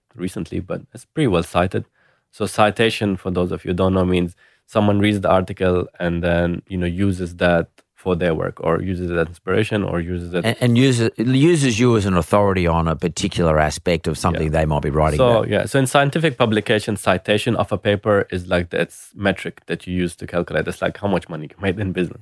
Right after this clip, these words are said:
Speaker 2: Yeah, yeah, yeah.
Speaker 1: So if you get more citation, it means it's widely read and it's more influential, basically
Speaker 2: Yeah, yeah.
Speaker 1: saying. If it's not cited by anyone, it means nobody read your paper and you wasted your time.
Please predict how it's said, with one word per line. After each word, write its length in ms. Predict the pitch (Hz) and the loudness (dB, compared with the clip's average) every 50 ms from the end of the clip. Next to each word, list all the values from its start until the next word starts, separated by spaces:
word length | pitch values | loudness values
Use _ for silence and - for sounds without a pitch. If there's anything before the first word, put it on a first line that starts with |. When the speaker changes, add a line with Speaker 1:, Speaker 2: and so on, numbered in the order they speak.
| _ - | _ -2
Speaker 2:
Yeah, 140 | - 101 95 | 0 2 2
yeah, 160 | 87 85 82 80 80 73 | 4 2 2 2 0 -2
yeah. 40 | 67 | 0
Speaker 1:
So 140 | 71 110 104 | 2 2 2
if 260 | 107 110 - - - | 2 0 -2 -6 -6
you 140 | 117 117 113 | -2 -2 0
get 240 | 107 123 117 - 123 | 2 2 0 2 2
more 120 | 123 123 | 2 2
citation, 540 | 120 - 113 101 - - 104 104 - 110 101 | 2 0 -2 -2 0 0 -2 -2 0 -2 -2
it 80 | 92 98 | -2 0
means 200 | 98 95 95 92 | 0 0 0 0
it's 120 | 90 - | -2 0
widely 300 | 104 98 95 95 92 92 | 2 2 2 2 2 0
read 220 | 90 92 92 90 - | 0 2 0 0 0
and 200 | 87 92 92 - | -2 -4 -4 -6
it's 140 | 98 - | -8 -2
more 140 | 113 107 101 101 | 0 0 2 0
influential, 540 | 101 - - 95 87 90 87 87 - 82 | 0 -4 -4 -4 -2 -2 -2 -4 -8 -14
basically 240 | 82 - 90 95 101 | -12 -6 -2 0 2
Speaker 2:
Yeah, 80 | 92 85 87 85 73 | 2 4 2 0 0
yeah. 20 | 69 - | -2 -6
Speaker 1:
saying. 180 | - - - - _ _ _ _ _ _ _ _ _ - | -12 -14 -16 -18 _ _ _ _ _ _ _ _ _ -10
If 180 | - 107 - 127 | -10 -6 0 2
it's 320 | 120 110 104 - - - | 2 2 0 -2 -4 0
not 180 | 113 110 110 - | 0 0 0 2
cited 300 | - 104 107 - - - | 0 0 0 -2 -4 0
by 100 | 85 95 | 2 2
anyone, 220 | 104 101 98 90 | 4 4 2 2
it 100 | 90 90 | 0 0
means 160 | 92 90 90 98 | -2 -2 -2 0
nobody 240 | 101 101 98 90 87 | 0 0 0 0 0
read 200 | 87 92 95 90 | 0 -2 -2 -2
your 80 | 90 - | -4 -4
paper 300 | - 92 92 - 110 101 95 | -2 -2 -2 0 0 0 0
and 400 | 90 90 87 85 85 87 85 78 | 0 0 -2 -4 -4 -6 -6 -6
you 100 | 85 85 | -4 -4
wasted 280 | 82 80 - - - | -4 -6 -6 -12 -20
your 80 | - _ | -20 _
time. 280 | - - - 95 - | -10 -6 -6 -6 -6